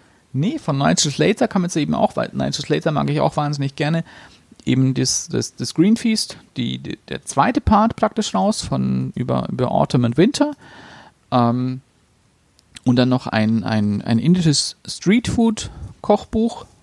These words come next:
noch. Und dann noch eins von einem Typen, von dem er, glaub ich, nicht erwartet hätte, dass es jemand, dass er jemals ein Kochbuch rausbringt. Es ist nämlich auch ein Schauspieler,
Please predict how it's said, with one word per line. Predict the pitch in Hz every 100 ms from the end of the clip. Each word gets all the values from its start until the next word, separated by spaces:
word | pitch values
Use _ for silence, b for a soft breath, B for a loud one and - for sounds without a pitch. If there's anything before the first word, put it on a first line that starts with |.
| _
noch. | 185 196 - - B B B B
Und | 131 135
dann | 170
noch | 196 196 -
eins | - 156 190 - - _ _ _
von | - 117 113
einem | 110 120 113 107 - _ _ -
Typen, | 226 - 123 127
von | 113
dem | 117
er, | 117
glaub | - -
ich, | - -
nicht | 143 226 -
erwartet | 123 151 135
hätte, | 127 135
dass | 127 127
es | -
jemand, | 120 120 117 - - -
dass | 117
er | 110
jemals | 131 190 180
ein | 131
Kochbuch | - 226 - - -
rausbringt. | - 120 - 151 196 - _ b b b b b b b
Es | -
ist | 123
nämlich | 120 131 -
auch | -
ein | 139 123
Schauspieler, | - - 196 - - 262 320 370